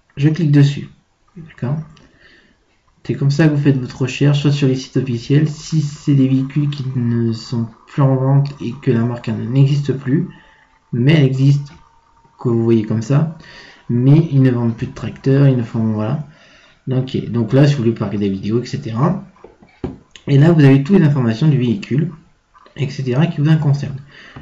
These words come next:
Donc, c'est bien ce véhicule-là. De toute façon, il y a une vidéo, voilà, si vous voulez regarder un peu mieux. Et là, vous avez les différents, différents configs du tracteur, d'accord ?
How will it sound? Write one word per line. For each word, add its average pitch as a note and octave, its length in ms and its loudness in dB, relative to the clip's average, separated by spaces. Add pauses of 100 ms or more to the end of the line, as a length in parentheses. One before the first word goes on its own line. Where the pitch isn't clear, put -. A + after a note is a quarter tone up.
Donc, A#2+ 280 -2 (640)
c'est - 240 0
bien A2+ 240 0
ce - 220 -4
véhicule-là. A#2 560 -2
De - 40 -6 (560)
toute - 60 -20
façon, C3 260 0
il A2+ 120 0
y D3 60 4
a - 20 4
une E3 220 4
vidéo, A2+ 520 -2 (480)
voilà, A#2 220 -4
si - 60 -10
vous - 60 -18
voulez A2 120 -6
regarder G#2+ 300 -4
un A#2 80 -2
peu - 180 -8
mieux. G3 220 0 (540)
Et C#3+ 100 2
là, D#3 100 4
vous G3+ 180 4
avez D#3 140 6
les G3 200 6
différents, C#3 800 0 (600)
différents C#3+ 920 0 (680)
configs C#3+ 640 0 (300)
du C#3+ 160 -2
tracteur, F3 500 -4 (160)
d'accord ? C#3+ 300 -6